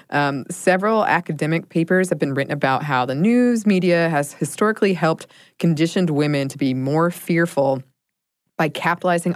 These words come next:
off of detailed stories about violence against women. The stories chosen are often that of a young, often white woman being raped by a stranger, leading to a misconception that this is how most rapes happen. And for many reasons,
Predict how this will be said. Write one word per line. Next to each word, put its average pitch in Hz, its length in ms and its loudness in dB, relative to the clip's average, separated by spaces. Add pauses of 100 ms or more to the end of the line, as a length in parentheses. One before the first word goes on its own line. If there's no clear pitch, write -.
off 143 240 2
of 139 140 -8
detailed 165 340 0
stories 139 380 -2
about 123 280 -4
violence 123 420 -2
against - 340 -8
women. 135 380 -4 (260)
The 170 60 -4
stories 180 340 2
chosen 170 280 2
are 151 200 0
often 143 420 0
that 135 200 -2
of 143 120 -4
a 139 60 -2
young, 131 280 -2 (400)
often 156 340 0
white 131 300 -2
woman 131 320 -4 (260)
being 147 220 0
raped 135 300 -4
by 131 140 0
a 123 100 -2
stranger, 160 680 0
leading 170 340 0
to 196 260 0
a 170 60 2
misconception 170 880 -2 (180)
that - 220 -4
this 170 220 0
is 165 140 0
how 147 520 0
most 139 580 -4
rapes 127 460 -4 (100)
happen. - 600 -4
And 123 220 -4
for 139 100 -2
many 127 240 -2
reasons, 151 500 -2